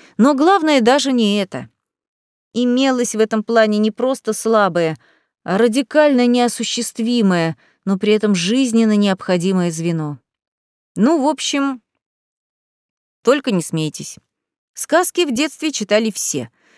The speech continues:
Так вот, самый популярный в них способ совершить побег —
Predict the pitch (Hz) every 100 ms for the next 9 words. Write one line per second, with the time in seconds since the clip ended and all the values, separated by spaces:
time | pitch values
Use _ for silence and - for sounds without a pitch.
0 | _ _ - 226 269 302 - 349 320 285
1 | 269 247 285 285 233 208 220 247 - -
2 | 262 240 185 - 208 254 - 165 185 196
3 | 359 -